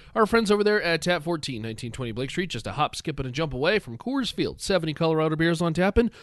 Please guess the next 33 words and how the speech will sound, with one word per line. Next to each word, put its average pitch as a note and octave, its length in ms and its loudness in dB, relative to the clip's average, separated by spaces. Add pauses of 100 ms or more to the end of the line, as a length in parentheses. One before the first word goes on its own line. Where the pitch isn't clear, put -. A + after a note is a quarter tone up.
(160)
one C4+ 240 6
hundred D#3+ 560 0
Colorado C#3+ 560 4
distilled A2+ 480 -2
spirit. - 320 -8
Chef F#3+ 320 6
Andrea C3 500 2
Varela C3 380 2
and F2+ 100 -4
that F2 140 -4
locally D3 280 0
sourced - 360 -6 (320)
rotating B3+ 420 4
seasoning G3+ 380 2
fare F#3+ 240 0
is D3+ 160 -6
just - 280 -2
tremendous. G#2 320 -6
Head G#3 120 4
on F#3+ 180 4
over F3 140 2
there F3+ 160 2
to D#3 40 -2
Tap E3+ 220 2
fourteen F3 320 -2
on D#3+ 100 -4
the C3+ 80 -2
web. G3+ 140 2
That's D3+ 220 0
tap F3 240 2
fourteen F3 520 -2
dot D#3 280 0
com. A3+ 420 4